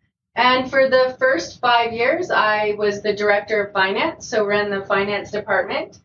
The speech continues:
I am a C P A by trade, so within public practice, Deloitte, um, and was actually a tax specialist before coming to, uh, Calgary Sports and Entertainment. And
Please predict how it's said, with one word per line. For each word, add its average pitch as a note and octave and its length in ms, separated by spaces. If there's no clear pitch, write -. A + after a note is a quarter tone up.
I G#3 200
am G#3+ 280
a G3 480
C A#3+ 420
P G#3+ 220
A G3+ 260
by G3+ 280
trade, F#3+ 580
so G3+ 240
within F#3+ 300
public F#3 380
practice, F#3+ 680
Deloitte, G3 640
um, F3+ 640
and G3 340
was G#3 240
actually B3+ 540
a A3+ 80
tax A#3+ 400
specialist F#3+ 840
before G#3 880
coming G3 440
to, G3 500
uh, G3 340
Calgary G3+ 340
Sports G3 280
and F#3+ 120
Entertainment. G3+ 720
And G#3+ 760